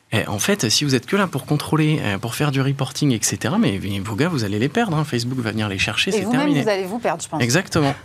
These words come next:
Speaker 2: Accessoirement.
Speaker 1: Donc, comment on réinvente ça ? Et ça, c'est des questions qui, qui datent d'avant le covid, qui sont encore là sur, euh, finalement, quel rôle on attend du manager. Sur la culture d'entreprise et le collectif, c'est pareil.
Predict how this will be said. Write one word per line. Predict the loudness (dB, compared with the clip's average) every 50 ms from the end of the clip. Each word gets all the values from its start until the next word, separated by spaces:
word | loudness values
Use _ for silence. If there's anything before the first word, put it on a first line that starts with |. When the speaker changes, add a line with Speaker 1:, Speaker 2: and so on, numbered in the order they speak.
| -16 -12 -10
Speaker 2:
Accessoirement. | -6 -6 -6 -4 -4 -6 -2 -2 -4 0 2
Speaker 1:
Donc, | 0 0 4
comment | 4 4 6 6 6 4 4
on | 4
réinvente | 2 2 2 2 2 2 2 2
ça ? | 2 2 0 0
Et | 0
ça, | 0 2 2
c'est | 2 2 2
des | 0 0
questions | 0 0 0 0 0 0 -2
qui, | -2 -4 -6 -4
qui | -2 0 0
datent | 0 0 0
d'avant | 0 -2 0 0
le | -2 -2
covid, | -2 -2 0 0 0 -2 -2
qui | -4 -6 -4 -2
sont | -2 0 0
encore | 0 0 0 0 0 2 2
là | 2 2 2
sur, | 2 2 0 2 2 0 0 0 -2 -6
euh, | -4 -4
finalement, | -2 0 0 0 0 0 0 -2
quel | 0 0 0 0
rôle | 2 2 0 2
on | 2 0
attend | 0 0 0 0
du | 0 2
manager. | 2 2 0 0 0 0 0 0 0
Sur | 0 0 2
la | 0 0
culture | -2 -4 -6 -2 -2 0 0
d'entreprise | 0 0 -2 -4 -4 -2 0 0
et | 0
le | 0
collectif, | 0 0 0 0 -2 -4 -4 -2
c'est | -2 -2 0
pareil. | 0 0 0 0 0 0 -2